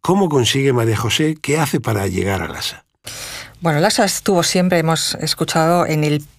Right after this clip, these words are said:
Speaker 2: punto de mira de, de su plan. Era su au-, auténtica, eh, obsesión. Así que urdió un plan muy, muy bien tramado con este Yongden,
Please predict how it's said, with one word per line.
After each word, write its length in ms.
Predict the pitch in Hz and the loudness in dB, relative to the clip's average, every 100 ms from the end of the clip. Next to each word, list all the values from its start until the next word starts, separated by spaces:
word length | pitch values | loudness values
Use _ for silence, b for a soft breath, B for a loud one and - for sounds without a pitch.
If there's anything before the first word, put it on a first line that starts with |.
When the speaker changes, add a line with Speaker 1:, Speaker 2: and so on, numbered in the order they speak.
| _ | _
Speaker 2:
punto 420 | 196 196 202 180 | 0 2 2 2
de 120 | 165 170 | 2 2
mira 260 | 175 185 | 4 4
de, 200 | 175 160 | 4 2
de 180 | 156 147 | -2 -2
su 260 | - - 123 | -2 -2 -4
plan. 280 | 156 143 143 | -2 -4 -4
Era 180 | 151 170 | -2 -2
su 160 | 165 175 | 0 0
au-, 320 | 139 - 147 | -2 -4 -4
auténtica, 680 | 156 160 170 175 175 175 160 B B B B | -2 0 0 0 0 0 0 B B B B
eh, 220 | - 156 - | -2 0 0
obsesión. 560 | 165 - 156 - 131 - | 0 0 0 2 0 -2
Así 200 | 165 196 | -4 -2
que 200 | 185 214 | 0 0
urdió 240 | - 170 185 | 2 2 2
un 120 | 208 | 2
plan 320 | - 165 180 | 2 2 2
muy, 300 | 208 175 170 170 | 2 2 0 2
muy 160 | 180 | 2
bien 320 | 165 170 185 180 | 4 4 2 0
tramado 480 | - 143 151 180 165 | 0 2 2 2 0
con 140 | 175 151 | 0 -2
este 400 | 156 - 151 143 B B B | -2 0 -2 -2 B B B
Yongden, 640 | 147 160 202 175 165 226 | 0 2 4 4 4 2